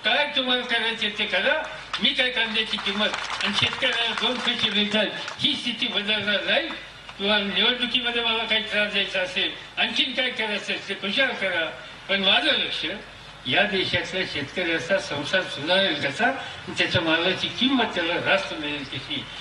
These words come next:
याकडे राहिलेली. आणि हे धोरण घेऊन आम्ही चाललोय. आता या धोरणाला विरोध कोणाचा आहे? भाजपचा, सेनेचा, बाकीच्या सगळ्या सहकाऱ्यांचा.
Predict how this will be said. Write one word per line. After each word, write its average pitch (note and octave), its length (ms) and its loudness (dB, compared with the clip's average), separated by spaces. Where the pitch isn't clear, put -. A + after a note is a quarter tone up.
याकडे G#3+ 340 2
राहिलेली. - 1500 -10
आणि C3+ 120 0
हे F#3+ 120 6
धोरण F3 420 -2
घेऊन D#3+ 200 -4
आम्ही - 160 -4
चाललोय. A#2+ 360 -6
आता B3+ 180 8
या C#4+ 200 6
धोरणाला C#4 520 4
विरोध E4 380 6
कोणाचा - 520 -2
आहे? - 80 -10
भाजपचा, G3+ 640 0
सेनेचा, G#3 460 2
बाकीच्या E3+ 520 2
सगळ्या F3 300 2
सहकाऱ्यांचा. G#3 640 0